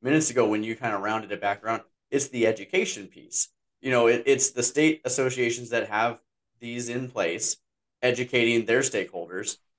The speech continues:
but then also the A Ds at the buildings educating the people that around their, in their, in their district how to do that, and then building it in, like, the questions that we had come, right? Your preseason coaches meeting, so your coaches have a taste of it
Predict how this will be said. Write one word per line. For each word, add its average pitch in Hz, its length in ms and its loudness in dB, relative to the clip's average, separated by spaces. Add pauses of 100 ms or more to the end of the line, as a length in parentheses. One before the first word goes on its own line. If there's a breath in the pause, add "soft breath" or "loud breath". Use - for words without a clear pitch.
(120)
but 127 100 0
then 135 120 2
also 139 600 4 (220)
the 127 140 2
A 135 180 4
Ds 135 480 -2
at 120 120 -2
the - 60 -16
buildings 127 460 -4
educating 117 580 -2
the 104 60 -12
people 120 320 -6
that 104 280 0 (100)
around 113 640 0 (260)
their, 107 560 4
in 117 160 -8
their, 104 360 -2 (200)
in 117 160 -4
their 104 160 0
district 123 480 0
how 104 140 0
to 98 100 -4
do 95 180 -12
that, 95 380 -2 (240)
and 127 120 2
then 131 180 2
building 143 320 4
it 127 100 0
in, 135 140 0
like, 120 260 -2
the 117 80 -14
questions 127 360 -2
that 113 80 0
we 110 120 -2
had 113 220 -4
come, 143 180 -8
right? 123 260 -2 (180)
Your 123 100 -10
preseason 131 480 -2
coaches 120 320 -2
meeting, 104 160 -8
so - 120 -4
your 131 280 -6 (100)
coaches 127 260 2
have 120 120 2
a 117 60 2
taste 120 420 -6
of 85 120 -6
it - 180 -12